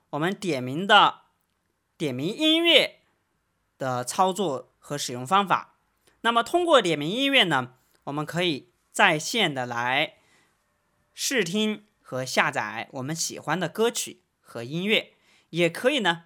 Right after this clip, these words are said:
播放我们本地的歌曲和音乐文件。今天呢，我们要给大家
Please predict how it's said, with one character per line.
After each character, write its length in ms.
播 200
放 240
我 80
们 280
本 360
地 240
的 280
歌 160
曲 180
和 140
音 200
乐 120
文 220
件。 260
今 200
天 200
呢， 360
我 60
们 120
要 100
给 140
大 160
家 400